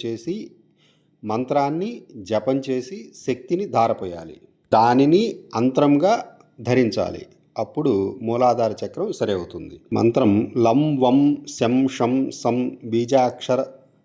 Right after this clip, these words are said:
సమాయుక్త శ్రీ మూలాధార చక్రం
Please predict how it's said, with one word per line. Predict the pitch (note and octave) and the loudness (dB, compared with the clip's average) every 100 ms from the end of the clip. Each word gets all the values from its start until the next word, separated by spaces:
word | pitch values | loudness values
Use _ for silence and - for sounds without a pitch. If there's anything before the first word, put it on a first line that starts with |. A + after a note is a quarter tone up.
| _ | _
సమాయుక్త | - A2+ A#2+ B2+ A#2 G#2 - - | -4 0 2 2 0 -4 -10 -10
శ్రీ | - - A#2+ G#2+ | -10 -6 -4 -6
మూలాధార | A2 G#2+ B2 C3 B2 A#2 A#2+ A#2+ - - - G#2+ | -6 -4 2 4 4 2 2 0 -4 -16 -12 -10
చక్రం | G2 - D#3 A3+ | -8 -8 -8 -8